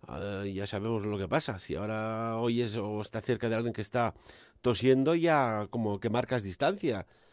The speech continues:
Si notas una respiración como anómala, eh, le preguntas, "¿Qué te encuentras bien? ¿No tendrás el,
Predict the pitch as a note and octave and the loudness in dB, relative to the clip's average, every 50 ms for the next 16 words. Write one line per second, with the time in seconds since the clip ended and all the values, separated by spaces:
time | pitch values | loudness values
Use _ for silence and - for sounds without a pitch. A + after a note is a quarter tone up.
0 | _ _ _ _ - - A2 A2+ A2+ A#2 A2+ A2 A#2 B2 A#2+ C3+ A#2+ B2+ C3+ B2+ | _ _ _ _ -10 -4 -2 0 2 2 2 2 0 0 0 0 0 0 0 0
1 | A#2+ B2 A#2 - - B2+ A2+ A#2 A2 C3 B2+ A2+ B2+ B2 A#2+ B2 A#2+ B2 B2 B2 | 0 0 -2 -2 0 0 0 2 2 0 0 0 0 0 2 2 2 2 4 4
2 | B2+ C3 C3 C3+ C3+ C3+ C#3+ C#3+ D3+ E3 F#3 F#3+ F3 E3+ E3 D#3 D3 C#3 C3 B2+ | 4 4 4 4 4 4 4 4 2 2 2 0 0 -2 -2 -2 -2 -2 0 0
3 | A#2 G#2 B2 A#2 B2+ C3+ C3+ - C3 A#2+ - - C#3+ D3+ F3 D#3+ D#3 D#3+ D3 F3 | 0 0 0 0 0 0 0 -2 -4 -4 -6 -4 -2 -2 0 2 2 2 2 2
4 | E3+ E3 C#3+ B2 A#2+ A#2 A#2+ B2 B2 B2 B2 - F3 F3 F3 F3+ F3 D#3 C3+ C#3+ | 0 0 0 0 2 2 2 2 0 -2 -2 -2 -2 -2 0 0 0 2 4 4
5 | C3+ B2 A#2+ A2 - | 4 6 6 4 2